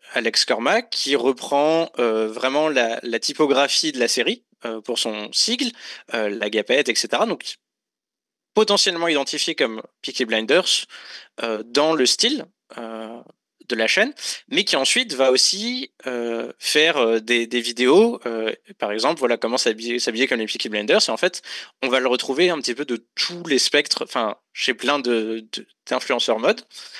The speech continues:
euh, comment s'habiller comme les Peaky Blinders. Et sauf que, quand on demande comment s'habiller comme les Peaky Blinders,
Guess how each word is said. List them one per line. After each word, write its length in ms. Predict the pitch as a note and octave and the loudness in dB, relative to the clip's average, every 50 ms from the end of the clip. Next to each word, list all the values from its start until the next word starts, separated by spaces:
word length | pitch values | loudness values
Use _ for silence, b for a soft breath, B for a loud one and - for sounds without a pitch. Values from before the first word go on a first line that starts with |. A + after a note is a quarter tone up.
| B B B _ - - | B B B _ -14 -12
euh, 100 | A2+ A2 - _ _ - | -10 -12 -12 _ _ -2
comment 240 | - D3+ C3+ D#3 F#3+ | 0 2 2 4 4
s'habiller 300 | - - D3+ C#3 E3 F3 | 2 2 2 2 0 0
comme 120 | - E3 | 0 0
les 100 | D3 D3 | -2 -2
Peaky 220 | - - D3+ - D3+ | -4 -6 -6 -6 -2
Blinders. 480 | C#3 C#3+ C3+ A#2+ A#2 - - - _ _ - | 0 0 0 0 -2 -4 -6 -8 _ _ -6
Et 60 | - - | -2 0
sauf 160 | E3 D#3+ - | 0 2 2
que, 240 | - C#3+ - - _ _ _ _ _ _ _ - | 2 0 0 0 _ _ _ _ _ _ _ -4
quand 180 | C3+ C#3 - | -4 -2 -2
on 100 | D3 C#3+ | -2 -4
demande 540 | C3 B2 C3 C3 D3 D#3 E3 F3 F3 D#3+ - | -4 -6 0 2 4 4 6 4 2 2 2
comment 200 | - C3+ B2 B2+ | 0 0 2 2
s'habiller 280 | A#2+ B2 A2+ A2+ A#2 A#2 | 0 0 0 0 0 -2
comme 120 | B2+ A#2+ | 0 0
les 80 | A#2 A2 | -2 -2
Peaky 260 | - - - - A#2+ | -4 -6 -6 -4 0
Blinders, 500 | A#2 A#2 A#2 B2 E3+ G#3 B3 A#3+ - | 0 0 2 4 4 4 4 4 2